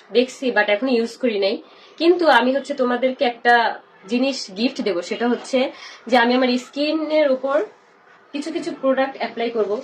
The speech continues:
ওটা যদি ভালো হয়, তাহলে, যদি ভালো রেজাল্ট পাই, তাহলে হচ্ছে তোমাদের সাথে আমি শেয়ার করব। তো এখন হচ্ছে প্রোডাক্টটা আমি অর্ডার করছি, আসার পরে হচ্ছে আমি ইউজ করার পরে, ঈদের পরে তোমাদের সাথে শেয়ার করব যে আমি, আমার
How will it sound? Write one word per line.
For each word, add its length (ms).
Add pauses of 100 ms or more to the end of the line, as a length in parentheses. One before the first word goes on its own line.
(100)
ওটা 220
যদি 120 (160)
ভালো 200 (100)
হয়, 240
তাহলে, 300 (260)
যদি 140 (100)
ভালো 180 (120)
রেজাল্ট 340
পাই, 120 (380)
তাহলে 240 (120)
হচ্ছে 280 (220)
তোমাদের 360
সাথে 240
আমি 180
শেয়ার 240
করব। 160 (540)
তো 40 (120)
এখন 180
হচ্ছে 180 (120)
প্রোডাক্টটা 400
আমি 160
অর্ডার 260
করছি, 280 (840)
আসার 320
পরে 180 (100)
হচ্ছে 200 (100)
আমি 180
ইউজ 160 (100)
করার 260
পরে, 140 (120)
ঈদের 220 (100)
পরে 180 (200)
তোমাদের 280
সাথে 220
শেয়ার 160 (100)
করব 160 (200)
যে 60 (100)
আমি, 140 (140)
আমার 140